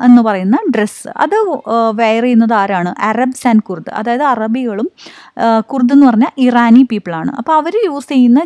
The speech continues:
കുഫിയയും കൂർഗികൾ യൂസ് ചെയ്യുന്ന കുപ്പിയും നെയിമിൽ മാത്രമല്ല അവരുടെ ആ ഒരു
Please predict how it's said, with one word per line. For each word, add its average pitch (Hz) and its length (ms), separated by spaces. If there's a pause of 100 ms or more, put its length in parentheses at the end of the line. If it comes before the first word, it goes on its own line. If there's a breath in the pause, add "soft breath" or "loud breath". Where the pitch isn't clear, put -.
കുഫിയയും 247 640 (320 loud breath)
കൂർഗികൾ 339 520
യൂസ് 269 280
ചെയ്യുന്ന 240 200
കുപ്പിയും 208 580
നെയിമിൽ 294 400
മാത്രമല്ല 226 640 (140)
അവരുടെ 311 340
ആ 302 200
ഒരു 294 340